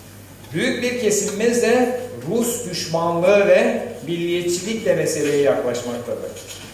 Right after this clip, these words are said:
Ve onların çözüm önerisi de milliyetçi Çerkezleri vatana yerleştirmek ve fiziki olarak tüm yabancı unsurları oradan temizleyerek yeniden orada devletleşmektir.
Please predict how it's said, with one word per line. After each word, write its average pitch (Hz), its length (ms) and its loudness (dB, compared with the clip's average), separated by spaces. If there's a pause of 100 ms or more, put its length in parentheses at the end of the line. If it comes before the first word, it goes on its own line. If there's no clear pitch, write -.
(160)
Ve 196 80 2
onların 214 440 4
çözüm 190 320 0
önerisi 131 520 -2
de 214 300 2 (360)
milliyetçi 165 580 -2
Çerkezleri 156 640 0 (340)
vatana 156 380 0
yerleştirmek 180 840 -2
ve 233 360 2 (280)
fiziki 202 420 -2
olarak 196 500 6 (240)
tüm 226 200 0
yabancı 190 460 4
unsurları 165 540 2
oradan 156 480 4
temizleyerek 180 920 4 (260)
yeniden 208 440 6
orada 180 400 6
devletleşmektir. 160 960 0